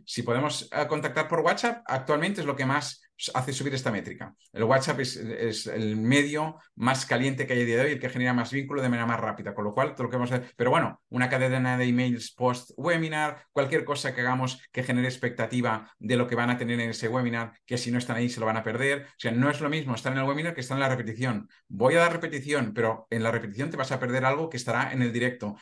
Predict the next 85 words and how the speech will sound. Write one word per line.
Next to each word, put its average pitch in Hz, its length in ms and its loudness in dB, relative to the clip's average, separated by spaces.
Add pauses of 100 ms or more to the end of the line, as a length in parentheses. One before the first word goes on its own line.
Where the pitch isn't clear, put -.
(140)
Y 113 100 0
esto 123 140 0
lo 143 80 2
tienen 139 160 -2
que 139 40 -2
tener 139 120 0
muy 135 100 0
claro, 151 220 2
porque 113 160 -6
si 127 60 0
mucha 131 180 -2
gente 143 200 -4
dice, 127 160 -2
"No, 123 220 0
ya 120 140 0
me 120 80 2
enviará 117 240 0
la 123 80 2
grabación 117 340 -2
y 147 40 -4
lo 127 60 -4
veo 117 120 0
grabado". 110 400 0 (260)
Que, 120 300 0 (160)
que 110 80 -6
eso 107 200 -6
pasa, 180 280 0
¿eh? 165 100 0
La 110 120 -4
mayoría 113 260 0
de 127 60 -2
gente 127 380 -4 (220)
que 123 120 -2
no 117 100 0
se 127 140 -2
presente 131 320 -4
no 135 80 -2
es - 80 -6
que 117 100 -4
no 104 80 -2
lo 107 80 0
vea, 135 140 2
muchos 110 260 -4
de 117 80 -6
ellos 131 140 -4
lo 139 80 -2
ven 120 120 2
grabado. 104 380 0 (180)
Pero 143 200 4
no 156 100 2
es 151 80 -2
lo 160 60 -2
mismo, 110 320 -4
como 113 160 -4
sabe 127 240 0
bien 127 240 2
Rebeca, 139 320 2
no 139 60 -4
es 123 60 -4
lo 127 60 0
mismo 127 200 -2
la 117 40 -2
energía 117 300 -2
del 123 100 4
directo 135 340 2
a 131 40 6
la 127 80 2
hora 123 100 2
de 123 60 2
vender 139 420 0 (220)
que 127 100 -2
ver 127 140 2
un 127 100 0
webinar 123 380 0
en 113 100 -4
grabado, 104 320 -2
¿no? 147 100 -4
De 123 120 -4
todas 131 320 -4
cosas, 151 160 0
porque 127 180 -2
en 123 60 2
grabado 135 280 6
lo 139 80 4
ven 143 280 -2